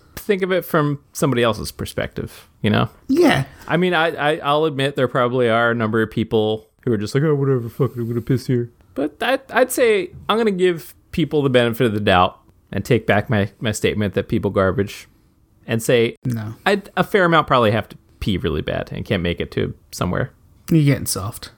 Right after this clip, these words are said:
Speaker 1: Probably. I just, if you have to do it, you need to find the least conspicuous place to do it, though. That's, that's my only caveat. If you gotta do it,
Speaker 2: Uh,
Speaker 1: don't do it where other people can see you.
Speaker 2: I'm talking about I look in an alley.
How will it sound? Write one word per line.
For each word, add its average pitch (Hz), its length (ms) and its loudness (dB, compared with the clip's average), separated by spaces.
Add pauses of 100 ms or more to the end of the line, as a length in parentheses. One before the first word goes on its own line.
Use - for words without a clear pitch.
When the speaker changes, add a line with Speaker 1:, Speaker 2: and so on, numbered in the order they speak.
(220)
Speaker 1:
Probably. - 560 -6 (500)
I 240 140 2
just, - 380 -6 (260)
if 170 140 2
you 190 120 -2
have 233 160 -4
to 175 60 -10
do 180 180 -2
it, 151 100 -4
you 135 140 -2
need 135 160 0
to 131 80 0
find 127 520 -2 (960)
the 101 80 4
least 117 420 0
conspicuous 113 680 0
place 110 320 2
to 98 100 -4
do 101 220 2
it, - 160 -6
though. - 180 -10 (140)
That's, 123 260 0
that's 143 240 0
my 131 180 4
only 95 200 0
caveat. 87 500 -2 (180)
If 117 140 -4
you 135 60 -4
gotta 160 180 2
do 151 180 2
it, 107 120 2
Speaker 2:
Uh, 101 60 -8 (220)
Speaker 1:
don't 147 240 0
do 151 180 2
it 127 40 0
where 120 180 2
other 113 120 2
people 101 260 0
can 95 100 -6
see - 180 -6
you. 87 180 -8 (640)
Speaker 2:
I'm 269 220 2
talking 277 380 0
about 208 360 2
I 165 120 0
look 202 540 -2
in 240 160 -2
an 214 200 -6
alley. 196 520 0